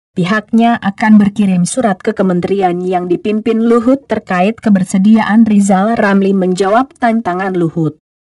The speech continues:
Untuk tempatnya menunggu konfirmasi dari pihak Luhut.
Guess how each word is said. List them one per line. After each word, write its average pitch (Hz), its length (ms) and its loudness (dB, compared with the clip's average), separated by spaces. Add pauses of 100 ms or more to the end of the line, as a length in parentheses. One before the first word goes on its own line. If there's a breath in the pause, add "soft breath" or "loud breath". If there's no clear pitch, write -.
(160)
Untuk 226 400 0
tempatnya 233 640 0
menunggu 233 640 4
konfirmasi 185 800 -4
dari 180 240 -2
pihak 240 400 -4
Luhut. 160 400 -4